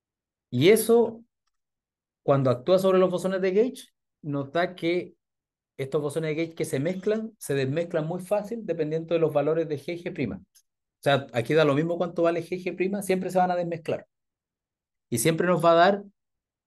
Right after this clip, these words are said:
eh, un autovalor igual a cero. O sea, siempre nos va a dar eso.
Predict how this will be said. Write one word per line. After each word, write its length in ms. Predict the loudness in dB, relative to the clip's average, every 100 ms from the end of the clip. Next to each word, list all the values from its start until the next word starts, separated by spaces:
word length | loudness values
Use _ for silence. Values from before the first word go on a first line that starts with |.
| _ _ _ _ _ _ _ _ _
eh, 340 | 0 2 4 2
un 140 | 2
autovalor 460 | 0 0 2 2 0
igual 220 | -2 -4
a 60 | -6
cero. 220 | -10 -16
O 680 | _ _ _ _ _ _ _
sea, 120 | -10
siempre 260 | -4 -2 0
nos 120 | 0
va 80 | 0
a 40 |
dar 100 | 0
eso. 160 | -2